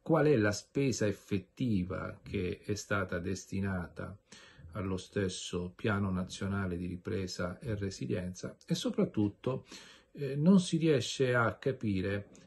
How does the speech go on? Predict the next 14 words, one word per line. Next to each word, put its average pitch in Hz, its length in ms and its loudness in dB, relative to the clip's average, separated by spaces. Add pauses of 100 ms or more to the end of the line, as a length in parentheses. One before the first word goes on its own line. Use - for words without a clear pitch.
eh, 117 320 -4
quanto 123 560 0
di 101 140 0
queste 123 380 -2
risorse 117 560 -2
sono 135 260 -2
destinate 104 680 -4
per 110 220 -4
fare 95 540 -4
determinate 117 1200 -2 (320)
cose 135 380 4
piuttosto - 880 -6
che 110 180 -4
altre. 85 640 -10